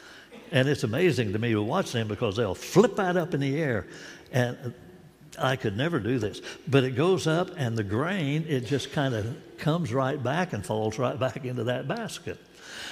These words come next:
Now, they always do this on a windy day because when they throw that up in the air, the chaff that is on the, the kernels, it blows away. And they'll just keep doing this, keep doing it until all the chaff is gone.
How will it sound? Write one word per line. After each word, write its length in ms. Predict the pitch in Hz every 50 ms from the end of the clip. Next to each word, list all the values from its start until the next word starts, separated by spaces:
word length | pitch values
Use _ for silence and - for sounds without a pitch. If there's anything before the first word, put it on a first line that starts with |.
| - -
Now, 120 | 160 147
they 100 | 147 175
always 320 | 190 226 247 226 196 135 104
do 180 | 139 180 190
this 220 | 139 127 123 117 -
on 140 | 123 107 110
a 40 |
windy 360 | 107 113 135 123 113 104 101 92
day 400 | 104 131 151 123 98 95 107 110 - - - - - - -
because 360 | - - - 139 127 101 -
when 160 | 160 165 151
they 180 | 143 131 117 110 - - - - - - - -
throw 260 | - - 208 214 202
that 160 | 180 180 165 165
up 160 | 160 156 156
in 120 | 147 120
the 200 | 113 117 107 123
air, 240 | 175 202 175 147 127
the 140 | 101 107 104
chaff 680 | - - - 202 240 220 139 104 127 120 - - - - - - - - - - - -
that 140 | 147 131 127
is 320 | 127 117 - - - - - - - - - -
on 260 | - 127 127 123 113
the, 140 | 101 92 104 131 135 127
the 100 | 127 113
kernels, 640 | - - - 147 170 180 147 113 110 117 - - - - - - - - - - - - - _ -
it 180 | - 143 131 117
blows 300 | 113 131 131 139 127 -
away. 440 | 147 123 156 185 175 120 92 78 - - - - - -
And 120 | - 117 110
they'll 120 | 160 170
just 220 | 151 156 151 156 -
keep 220 | 175 160 - -
doing 240 | 127 170 170 143 123
this, 180 | 117 104 -
keep 260 | - - 143 131 131 127
doing 220 | 143 160 151 123
it 120 | 110 95 - - - - -
until 320 | 135 107 - - 120 110
all 260 | 110 117 131 135 139
the 80 | 120 110
chaff 440 | - - 143 127 117 117 104 - -
is 140 | 101 - -
gone. 400 | 127 120 113 113 95 87 82